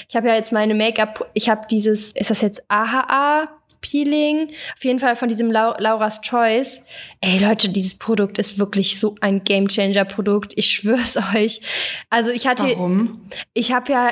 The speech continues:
Speaker 1: ich hatte jetzt, ich hatte echt mit krassen Unreinheiten zu kämpfen jetzt wieder, ne?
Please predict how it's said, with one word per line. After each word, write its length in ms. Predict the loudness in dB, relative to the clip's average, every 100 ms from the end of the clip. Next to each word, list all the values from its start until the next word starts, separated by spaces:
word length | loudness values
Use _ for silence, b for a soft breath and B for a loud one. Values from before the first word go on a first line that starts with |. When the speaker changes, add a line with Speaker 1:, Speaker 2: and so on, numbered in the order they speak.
| -2
Speaker 1:
ich 120 | -4
hatte 180 | 0 0
jetzt, 180 | 0 -2
ich 120 | -2
hatte 280 | 0 -2 0
echt 220 | 0 0
mit 140 | -2
krassen 280 | 0 -2 0
Unreinheiten 580 | 0 2 2 0 0 0
zu 140 | 0
kämpfen 480 | 0 0 0 0 0
jetzt 240 | 0 -2 -4
wieder, 240 | -2 0
ne? 220 | 2 0